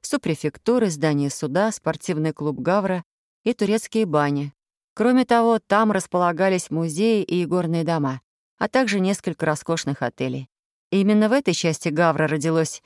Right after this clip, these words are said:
импрессионистское направление, и именно она вдохновила Клода Моне написать «Впечатление», «Восходящее солнце».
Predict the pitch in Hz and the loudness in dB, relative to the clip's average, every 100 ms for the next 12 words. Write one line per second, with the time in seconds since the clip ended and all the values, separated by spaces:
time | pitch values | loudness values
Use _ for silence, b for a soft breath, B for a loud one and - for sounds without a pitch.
0 | b b 165 151 170 175 170 170 - 160 | b b -2 0 -2 0 0 0 -2 -2
1 | 156 147 160 165 196 165 135 131 b b | -2 0 0 2 0 0 0 -4 b b
2 | b 180 - 180 165 165 160 165 202 175 | b -2 0 2 2 2 2 2 2 0
3 | 156 - 151 151 151 143 156 151 143 143 | -2 0 0 0 0 0 0 0 2 0
4 | 143 170 202 B B B B 160 160 160 | 0 0 -4 B B B B -4 -2 -4
5 | - 180 175 170 - - _ _ _ _ | -2 0 0 -2 -10 -18 _ _ _ _
6 | - 170 180 156 170 160 127 104 120 _ | -6 -2 -2 -2 0 2 0 -4 -10 _
7 | _ _ - 160 175 165 156 - 160 - | _ _ -6 -2 0 0 -2 -4 -6 -4
8 | 120 120 - 123 | -4 -6 -8 -10